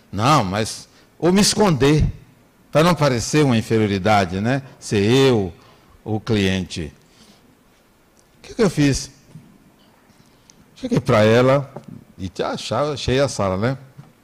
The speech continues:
"Você não me acha uma criança? Eu também sou uma criança.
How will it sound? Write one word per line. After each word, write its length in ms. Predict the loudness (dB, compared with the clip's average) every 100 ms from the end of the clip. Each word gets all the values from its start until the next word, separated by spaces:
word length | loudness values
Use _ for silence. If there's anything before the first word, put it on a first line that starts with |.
| _ -20 -20 _ -12
"Você 220 | -8 -4
não 180 | -2 -2
me 200 | 0 0
acha 400 | 0 -2 -4 -6
uma 160 | -6
criança? 720 | -6 -6 -6 -6 -8 -8 -10 -12 -20 _ -20 -20 -20 -20 -20 -20 _ _ _ _ _ -8
Eu 100 | -6
também 540 | -4 -4 -2 0 0
sou 300 | -2 0 0
uma 100 | -2
criança. 680 | -6 -6 -6 -6 -10 -16